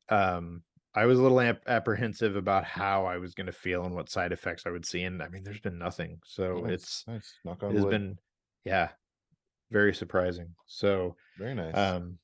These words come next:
Speaker 1: yeah, yeah. So I think maybe we could take a break because I do, oh,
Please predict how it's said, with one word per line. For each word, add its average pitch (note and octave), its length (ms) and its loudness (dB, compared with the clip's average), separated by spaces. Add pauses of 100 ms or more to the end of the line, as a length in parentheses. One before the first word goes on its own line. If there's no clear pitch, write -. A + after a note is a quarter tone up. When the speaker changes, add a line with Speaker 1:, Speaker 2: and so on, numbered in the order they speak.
(380)
Speaker 1:
yeah, F3 400 2 (280)
yeah. A#2+ 400 2
So A2 540 4 (500)
I A2+ 60 -8
think A2 80 -6
maybe G#2+ 180 2
we G#2 120 4
could F#2 180 -4
take G#2+ 180 2
a D3 40 -4
break G#2+ 300 2
because G2+ 200 -2
I G#2+ 100 6
do, B2+ 480 2
oh, A2 260 2